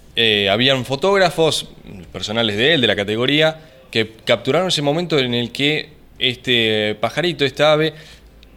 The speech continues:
que no es frecuente en los boxes, puede ser de La Plata, obviamente la naturaleza de, de la zona de Buenos Aires, pero no en los boxes. O sea, en los boxes habitualmente vemos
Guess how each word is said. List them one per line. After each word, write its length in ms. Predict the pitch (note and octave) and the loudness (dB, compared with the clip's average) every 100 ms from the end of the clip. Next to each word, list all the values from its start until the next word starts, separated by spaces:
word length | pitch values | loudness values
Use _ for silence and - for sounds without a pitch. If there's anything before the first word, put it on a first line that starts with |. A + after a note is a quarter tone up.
| - | -10
que 140 | - B2+ | -2 0
no 240 | F#3+ A#3+ | 2 2
es 100 | A#3+ | 2
frecuente 920 | - C3+ - F3 C#3 A2+ B2 C#3+ - - | 0 -2 2 2 2 0 0 0 -6 -4
en 160 | A#2+ B2 | 0 2
los 220 | A#2+ A2+ | 2 2
boxes, 540 | D3 E3 - B2 B2 - G#2+ | 0 0 0 -4 -4 -10 -10
puede 180 | - B2 | 0 0
ser 320 | A2 B2+ B2 - - - | 2 0 0 -4 -20 -20
de 100 | G2 | -12
La 120 | F2 D#2 | -10 -4
Plata, 340 | B2 C#3 G#2 | 0 2 2
obviamente 300 | G2 A#2+ A#2+ | 0 0 0
la 120 | G2 | -2
naturaleza 1000 | F#2 F2+ - F#2+ F#2+ C3 C3 - A2 B2+ | -4 -10 -10 -4 0 0 0 0 2 2
de, 120 | A2+ | 0
de 200 | F#2+ F#2 | -4 -6
la 120 | F#2 F#2 | -4 -2
zona 300 | - C3+ G#2+ | 0 0 0
de 80 | |
Buenos 260 | G2 G2+ - | -2 -4 0
Aires, 300 | A#2 G#2+ A#2 - - - - - - - | 0 0 -6 -18 -20 -20 -20 -20 -12 -2
pero 180 | C3 E3 | 0 2
no 100 | A3+ | 0
en 60 | |
los 100 | B2 | 0
boxes. 400 | D3 E3+ - F#2+ | 0 -2 -2 -6
O 60 | G2+ | -8
sea, 80 | A#2 | -6
en 60 | |
los 100 | B2 | -4
boxes 260 | A2+ E3 C#3 | -4 -2 -2
habitualmente 600 | G#2+ G#2+ B2+ C3+ D3+ A#2 | -2 -2 -2 -2 -2 -2
vemos 260 | A#2 C3 | -2 -4